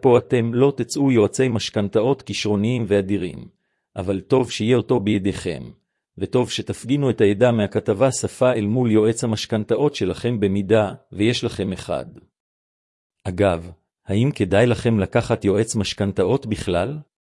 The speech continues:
לפני שבודקים דירות, לפני שניגשים לבנק,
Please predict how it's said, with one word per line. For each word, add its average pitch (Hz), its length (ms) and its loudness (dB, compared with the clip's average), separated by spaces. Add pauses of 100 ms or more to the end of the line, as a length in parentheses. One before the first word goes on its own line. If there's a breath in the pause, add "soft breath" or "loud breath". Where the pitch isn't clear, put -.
(720)
לפני 143 420 0
שבודקים 98 600 0
דירות, 90 480 -2 (300)
לפני 131 380 0
שניגשים 110 640 0
לבנק, 92 580 -2